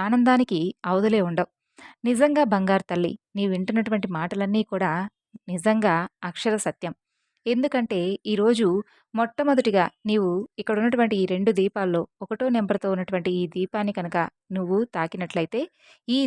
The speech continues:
దీపంలాగే నీ జీవితం ఎంతో వెలుగ్గా ఉండబోతుంది. నువ్వు సంతోషంగా ఉండబోతున్నావు. అంతేకాకుండా ప్రతి ఒక్కరికి కూడా నువ్వు ఆదర్శంగా నిలబడబోతున్నావు. మరలా మరలా చెబుతున్నాను, నీ పైన ఎవరైతే కోపడ్డారో అది నీ వాళ్ళైతే,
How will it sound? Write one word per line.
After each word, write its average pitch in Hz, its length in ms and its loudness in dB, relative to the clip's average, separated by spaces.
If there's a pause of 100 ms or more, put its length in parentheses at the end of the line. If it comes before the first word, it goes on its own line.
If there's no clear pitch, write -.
దీపంలాగే 233 600 4
నీ 190 180 0
జీవితం 190 440 -2 (320)
ఎంతో 208 220 -2 (100)
వెలుగ్గా 190 380 0
ఉండబోతుంది. 170 560 -4 (220)
నువ్వు 185 160 -2 (120)
సంతోషంగా 196 640 -2
ఉండబోతున్నావు. 175 540 -4 (460)
అంతేకాకుండా 226 640 2 (240)
ప్రతి 202 280 -4
ఒక్కరికి 269 380 -2
కూడా 208 280 -2
నువ్వు 175 220 -4 (340)
ఆదర్శంగా 196 560 0
నిలబడబోతున్నావు. 180 720 -2 (800)
మరలా 233 320 4 (100)
మరలా 208 200 2 (120)
చెబుతున్నాను, 175 400 -6 (240)
నీ 214 120 2 (100)
పైన 214 200 0 (160)
ఎవరైతే 202 380 2 (160)
కోపడ్డారో 175 580 0 (260)
అది 190 180 0 (480)
నీ 247 180 0
వాళ్ళైతే, 262 580 2